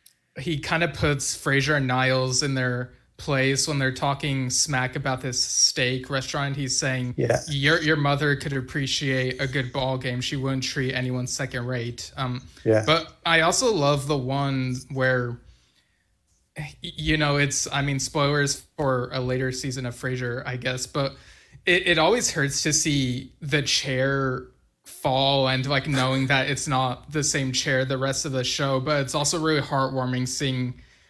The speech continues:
Speaker 1: Frasier want to get a replica of it made for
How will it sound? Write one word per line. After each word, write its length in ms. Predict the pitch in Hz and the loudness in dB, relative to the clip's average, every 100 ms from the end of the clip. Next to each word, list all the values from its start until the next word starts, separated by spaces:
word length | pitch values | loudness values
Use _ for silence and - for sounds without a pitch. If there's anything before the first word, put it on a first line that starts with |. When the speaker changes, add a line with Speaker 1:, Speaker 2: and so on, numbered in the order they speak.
| _ _ - | _ _ -14
Speaker 1:
Frasier 680 | - 147 139 135 160 139 127 | -2 2 4 4 2 2 0
want 340 | 127 131 131 | 0 0 -2
to 520 | - 143 131 123 120 131 - - - _ _ _ 143 123 | -4 -2 -2 -2 -6 -10 -12 -12 -14 _ _ _ -12 -2
get 380 | 156 147 156 - - - | 2 4 2 -4 -10 -4
a 120 | 147 | -2
replica 560 | 127 135 147 151 - 151 | 0 -2 -2 -4 -4 -4
of 280 | 127 131 139 | -2 -2 0
it 160 | 131 | -2
made 460 | 131 131 135 123 127 | -2 0 0 0 -2
for 440 | - 135 123 120 | -4 -2 -2 -6